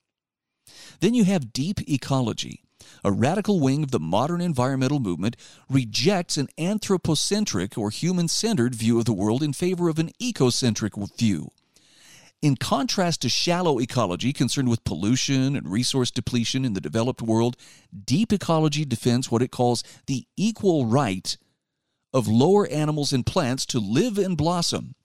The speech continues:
Deep ecology rejects what it sees as a master-slave relationship between human and non-human life.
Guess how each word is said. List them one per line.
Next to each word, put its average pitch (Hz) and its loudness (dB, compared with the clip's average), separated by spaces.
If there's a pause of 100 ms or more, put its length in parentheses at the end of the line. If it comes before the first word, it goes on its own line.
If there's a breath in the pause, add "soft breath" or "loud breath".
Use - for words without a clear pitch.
(340 loud breath)
Deep 120 0
ecology 131 0
rejects 123 0
what 123 4
it 120 2
sees 135 -2
as 117 2
a 110 0 (240 loud breath)
master-slave 131 0
relationship 113 0
between 127 2
human 139 0
and 165 0
non-human 120 2
life. 76 -10